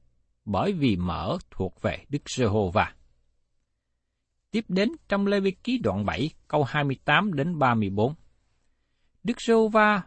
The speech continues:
bèn phán cùng Môi-se rằng, "Hãy truyền cho dân Israel rằng, người nào dâng của lễ thù ân cho Đức Giê-hô-va phải đem đến cho Ngài những lễ vật do trong của lễ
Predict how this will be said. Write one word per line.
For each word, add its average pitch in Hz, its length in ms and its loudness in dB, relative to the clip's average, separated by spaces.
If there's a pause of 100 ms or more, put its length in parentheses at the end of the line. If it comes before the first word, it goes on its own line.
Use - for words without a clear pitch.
(120)
bèn 123 260 0
phán 208 320 0
cùng 98 260 -4
Môi-se 202 440 -2
rằng, 160 180 2 (680)
"Hãy - 340 -6
truyền 147 300 0
cho 202 120 -4
dân 220 200 0 (100)
Israel 220 720 0
rằng, 147 200 2 (640)
người 139 340 2
nào 123 340 0
dâng 190 240 0
của 151 160 -2
lễ 160 260 0 (100)
thù 156 280 -2
ân 214 240 0
cho 208 120 -2
Đức 233 180 -6
Giê-hô-va 202 520 2 (400)
phải 160 240 -8
đem 185 380 -2
đến 208 200 0 (120)
cho 202 120 -4
Ngài 131 460 -2
những 107 220 -4
lễ 90 340 -2
vật 104 140 -4 (440)
do 160 360 2 (140)
trong 180 220 0
của - 240 -4
lễ 101 340 -2